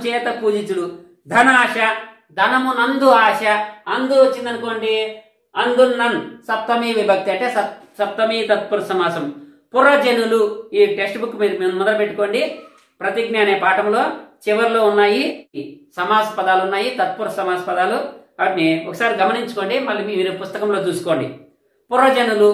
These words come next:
పురము నందలి జనులు, పురము అంటే పట్టణం అన్నమాట. పురజనులు అంటే పురము నందలి జనులు, అందు వచ్చింది కాబట్టి సప్తమి తత్పురుష సమాసం. జటధారి, జటమును ధరించిన వాడు అంటే జడలు ధరించిన వాడు,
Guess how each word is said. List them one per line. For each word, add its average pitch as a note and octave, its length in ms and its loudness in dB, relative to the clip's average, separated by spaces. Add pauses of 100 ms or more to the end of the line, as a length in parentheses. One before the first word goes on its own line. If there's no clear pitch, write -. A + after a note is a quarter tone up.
(380)
పురము B3+ 380 2
నందలి B3 460 0
జనులు, G3+ 220 0 (100)
పురము A#3 300 0
అంటే A#3+ 120 -4 (120)
పట్టణం G#3 340 2
అన్నమాట. C3+ 240 -4 (720)
పురజనులు A#3 520 0
అంటే C4 160 0 (420)
పురము B3 360 0
నందలి A#3 400 0
జనులు, F#3+ 260 0 (220)
అందు A#3 200 0 (100)
వచ్చింది G3+ 280 -4
కాబట్టి G3 300 0
సప్తమి G#3+ 340 -2 (120)
తత్పురుష F3 400 -6
సమాసం. D#3+ 320 -4 (520)
జటధారి, G3+ 800 4 (460)
జటమును A#3+ 420 0 (120)
ధరించిన A3 460 -2 (120)
వాడు F3+ 280 4 (300)
అంటే F#3+ 160 -6 (140)
జడలు A3+ 320 2 (100)
ధరించిన G#3 420 2 (120)
వాడు, F3 260 0